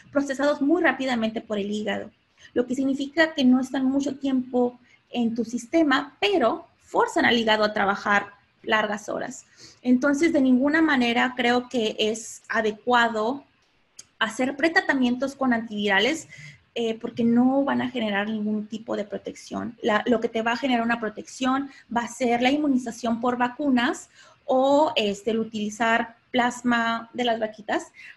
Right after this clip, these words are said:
o, o plasma de pacientes convalecientes que tienen anticuerpos que van, que van a bloquear específicamente al virus. Pregunta desde Facebook, ah, Juliana Mercedes Castellanos Ojeda.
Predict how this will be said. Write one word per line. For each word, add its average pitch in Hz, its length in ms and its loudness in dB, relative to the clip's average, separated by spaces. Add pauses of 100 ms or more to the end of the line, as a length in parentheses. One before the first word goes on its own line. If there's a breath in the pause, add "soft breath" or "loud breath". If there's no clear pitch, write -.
o, 269 680 4
o 233 260 2
plasma 233 420 2
de 214 200 0
pacientes 220 480 -8
convalecientes 233 840 -2
que 214 120 -8
tienen 226 260 -2
anticuerpos 247 680 -4
que 233 100 -6
van, 214 480 -4
que 233 100 0
van 220 160 0
a 233 60 -4
bloquear 208 440 -4
específicamente 202 920 -12
al 196 80 -6
virus. 196 260 -10 (1500 loud breath)
Pregunta 339 500 2
desde 247 220 0
Facebook, 254 680 -4
ah, 226 300 2
Juliana 277 380 2
Mercedes 254 400 -2
Castellanos 220 560 -6
Ojeda. 214 400 -12